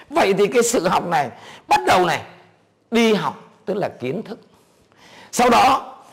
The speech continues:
là bắt đầu nó mới đạt tới, từ học thì nó ra được tư duy. Tư duy để nó giúp các anh chị biến cái, cái, cái học ấy thành hành động. Sau đó đến kế hoạch hành động. Sau kế hoạch hành động,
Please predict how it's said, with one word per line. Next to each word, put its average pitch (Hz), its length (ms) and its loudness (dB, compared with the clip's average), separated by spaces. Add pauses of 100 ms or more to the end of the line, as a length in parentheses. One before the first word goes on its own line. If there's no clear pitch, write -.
(120)
là 175 140 0
bắt 196 140 0
đầu 180 140 2
nó 165 100 -4
mới 269 140 -6
đạt 202 260 -2
tới, 151 160 -6 (200)
từ 233 240 4
học - 380 -4
thì 143 80 -10
nó 226 120 -8
ra 208 280 -6
được 160 260 -14
tư 262 220 -4
duy. 226 400 -6 (1300)
Tư 302 220 2
duy 285 380 2
để 127 160 0
nó 175 160 0
giúp 330 240 0
các 269 60 2
anh 233 80 2
chị 202 220 -2 (460)
biến 247 280 2 (180)
cái, 403 80 2 (360)
cái, 277 160 2 (120)
cái 277 160 2
học 196 220 -4
ấy 226 120 0
thành 190 300 -6
hành 143 200 -10
động. - 140 -6 (400)
Sau - 160 -2
đó 196 260 2
đến 170 280 -2 (640)
kế 370 300 4
hoạch 311 360 0
hành 165 180 -4
động. 170 180 -4 (880)
Sau 285 300 2
kế 262 120 4
hoạch 294 200 2
hành 185 180 0
động, 190 180 2